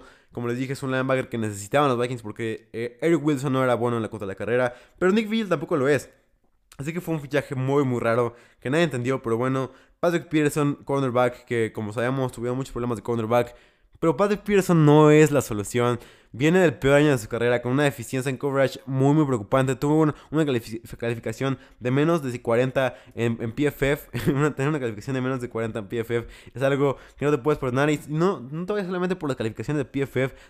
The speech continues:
También puedes verlo en el film. Cada vez que jugaba contra un, contra un jugador, se lo llevaban fácilmente,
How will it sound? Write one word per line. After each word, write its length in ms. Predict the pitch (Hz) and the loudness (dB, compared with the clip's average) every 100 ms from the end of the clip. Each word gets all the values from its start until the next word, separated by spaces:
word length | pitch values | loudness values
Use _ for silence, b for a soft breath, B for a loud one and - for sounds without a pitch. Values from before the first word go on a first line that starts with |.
| - | -2
También 180 | 147 165 | 0 2
puedes 200 | 196 185 | 2 4
verlo 200 | 175 170 | 4 4
en 80 | |
el 60 | 127 | 2
film. 400 | - - 156 160 b b b - | 0 0 2 2 b b b -4
Cada 560 | 160 160 160 151 - - | 0 2 2 0 -6 -4
vez 240 | 120 143 | 0 0
que 60 | 151 | -2
jugaba 240 | - 139 | 2 4
contra 180 | 135 120 | 4 0
un, 120 | 127 | -4
contra 260 | 123 117 120 | -4 -4 -4
un 80 | 123 | -4
jugador, 480 | 147 127 123 123 - | -2 2 2 0 -8
se 100 | - | -6
lo 80 | 135 | -2
llevaban 340 | 135 143 165 160 | 2 4 4 2
fácilmente, 720 | 156 139 135 131 143 135 | -4 -4 -2 -2 -2 -4